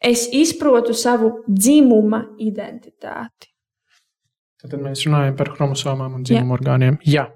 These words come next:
Speaker 1: Jā. Kas tu esi, Jurģi?
Speaker 2: Es esmu vīrietis, es esmu piedzimis vīrietis, un, ā, es jūtos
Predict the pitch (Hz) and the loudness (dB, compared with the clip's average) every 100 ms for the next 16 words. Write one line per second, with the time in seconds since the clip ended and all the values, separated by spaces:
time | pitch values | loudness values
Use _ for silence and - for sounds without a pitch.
0 | _ 247 247 _ _ _ 240 233 - 233 | _ -6 -6 _ _ _ -4 -4 -2 -2
1 | 254 - 233 226 233 226 233 - - - | -2 -4 -2 0 0 -4 -8 -4 -2 0
2 | - 170 202 143 135 131 175 226 180 156 | 2 2 2 -2 -6 0 0 2 0 -2
3 | 147 135 127 139 156 208 214 202 190 175 | -6 -10 -2 0 4 4 4 4 4 2
4 | - - 262 139 143 143 143 143 139 139 | -2 -10 -6 -4 -2 -2 -2 -2 0 -2
5 | - - 147 - 143 143 139 131 - | -6 -4 -2 0 0 0 0 0 -6